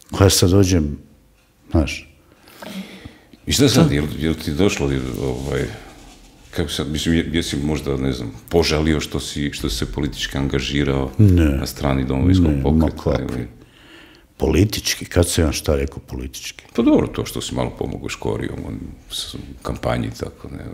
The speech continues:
Speaker 1: Pa snimio sam
Speaker 2: snimili ste skeove, ne,
Speaker 1: filmiće,
Speaker 2: spotove
Speaker 1: skečeve,
Speaker 2: neke,
Speaker 1: ma
Speaker 2: da.
Speaker 1: daj, ajde. Koja politika? Ja sam preglup, ne znam ja to. Za politiku moraš biti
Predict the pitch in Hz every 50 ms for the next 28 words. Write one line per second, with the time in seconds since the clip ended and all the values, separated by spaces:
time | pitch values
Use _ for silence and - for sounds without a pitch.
0 | - - - - - - - 107 110 110 107 - - - - 71 67 65 - -
1 | - - - - - - 120 113 113 104 - 160 170 180 165 123 85 - - -
2 | 76 71 73 65 - - 104 101 98 - - - 65 64 65 65 69 71 69 69
3 | 71 73 71 67 60 57 55 55 57 57 55 52 - - - - - - - -
4 | - - - 78 71 69 - - - 67 67 - - 80 80 95 101 - - 95
5 | - - 123 113 95 95 113 104 - - - - - - - 78 92 98 87 -
6 | - 55 55 - - - - - - - _ - - - - _ _ _ _ -
7 | - - - - _ _ - 73 71 - 117 123 127 127 - - 147 143 143 131
8 | 131 143 -